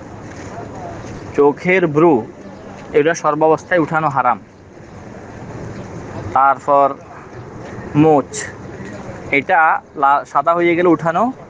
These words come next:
এটা হারাম না হলেও এটা মাকরু, অন্যতম একটা যে অন্যায় কাজ। আর মহিলা পুরুষ এতে কোনো ব্যবধান নাই। আর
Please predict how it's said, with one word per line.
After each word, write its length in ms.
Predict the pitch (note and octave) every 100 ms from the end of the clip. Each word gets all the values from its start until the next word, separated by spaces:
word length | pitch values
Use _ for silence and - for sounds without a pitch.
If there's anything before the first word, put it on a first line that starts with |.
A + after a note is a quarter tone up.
| - - - - -
এটা 600 | C#3 C#3+ C#3 C3 B2+ A#2 - - - - -
হারাম 360 | - C#3 D#3 E3+
না 140 | E3
হলেও 360 | E3 F3+ G#3 A#3
এটা 300 | D#3+ D3 C3+
মাকরু, 520 | C3 C3 D3+ E3 F3+ - -
অন্যতম 640 | D3 C#3 A#2 C3+ C3+ E3+ - -
একটা 460 | C3 - B2 A#2 A#2+ - - - - - - - A#2+
যে 80 | A#2
অন্যায় 280 | B2 A#2+ A#2
কাজ। 240 | B2 F3+ G#3 - - - - - - - - - - - - - -
আর 360 | B2+ A2+ A2 G#2+ - - - - - - - - - - - - - - - -
মহিলা 400 | B2+ D3 E3 F3
পুরুষ 360 | F3+ A3 -
এতে 220 | - D3
কোনো 320 | D#3 D3+ F#3+ C4
ব্যবধান 380 | D#3+ C3+ B2+ B2
নাই। 200 | A#2 G2+ F#2 - - - - - - - - - - - - - - - - -
আর 360 | B2 A2 G#2+